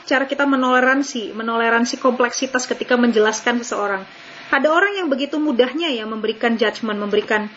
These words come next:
eh, penilaian atas orang lain, tapi ada orang yang lebih berhati-hati dan merasa bahwa, dan punya kesadaran bahwa, eh, mereka harus lebih banyak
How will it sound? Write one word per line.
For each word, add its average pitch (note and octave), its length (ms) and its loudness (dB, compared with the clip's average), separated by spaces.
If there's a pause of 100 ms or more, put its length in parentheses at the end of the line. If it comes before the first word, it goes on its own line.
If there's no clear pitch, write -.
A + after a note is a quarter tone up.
(320)
eh, G3+ 240 0
penilaian D4 480 6
atas C4+ 160 -2
orang A3 240 0
lain, G#3 240 0 (160)
tapi C4 240 2
ada C#4 80 4
orang D#4+ 240 4
yang D#4+ 80 -2
lebih C4 240 2
berhati-hati C4 720 -2
dan A#3 240 4
merasa B3 400 2
bahwa, A#3+ 400 0
dan G#3 160 -4
punya B3+ 240 0
kesadaran B3+ 480 2
bahwa, A3 320 2 (480)
eh, G3 240 2
mereka A3+ 320 0
harus B3 320 2
lebih A3+ 320 0 (1120)
banyak D4+ 320 6